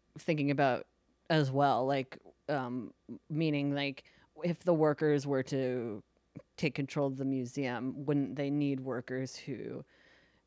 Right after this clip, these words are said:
um, are familiar with, like, the acquisition process and the, all that bullshit that gets all tied up in exactly what you're talking about? And how would that work? And,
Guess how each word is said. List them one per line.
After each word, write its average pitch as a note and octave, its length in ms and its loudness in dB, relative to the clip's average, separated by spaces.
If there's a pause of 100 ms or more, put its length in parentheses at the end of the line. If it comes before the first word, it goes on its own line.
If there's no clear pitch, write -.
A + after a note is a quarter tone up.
(200)
um, G#2+ 560 -4 (320)
are D3 160 0
familiar C3 500 0
with, B2+ 220 -2
like, A2+ 180 -6
the A#2+ 140 -6
acquisition B2 680 -6
process - 920 -6
and A2 520 -10
the, G#2 380 -10 (320)
all C3 160 -4
that - 300 -8
bullshit C3+ 600 0 (200)
that - 360 -10
gets - 240 -6
all - 140 -12
tied C#3+ 240 -6
up C#3 240 0
in C3 80 -2
exactly B2+ 340 -6
what - 120 -8
you're C3+ 100 -2
talking - 460 -4
about? - 420 -10 (640)
And C3 500 -2 (200)
how D3 240 -2
would C3+ 100 -2
that - 180 -4
work? C#3 640 -4
And, B2+ 500 -4